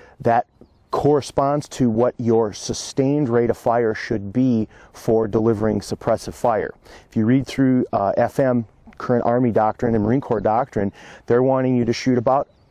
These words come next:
a shot every two seconds or so. And then given time to perform a reload and all that,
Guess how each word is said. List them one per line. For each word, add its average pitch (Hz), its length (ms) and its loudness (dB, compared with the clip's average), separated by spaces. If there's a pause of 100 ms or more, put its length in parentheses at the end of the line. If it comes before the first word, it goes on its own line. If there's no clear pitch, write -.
(300)
a 107 60 0
shot 135 400 0
every 120 280 0
two - 220 -2
seconds 151 540 -2
or 92 60 -4
so. - 400 -2 (760)
And 120 80 2
then 123 140 2
given 120 320 0
time 120 380 0
to 113 180 -4
perform 117 420 -2
a 107 60 0
reload 120 480 2
and 107 100 2
all 104 140 0
that, 131 260 0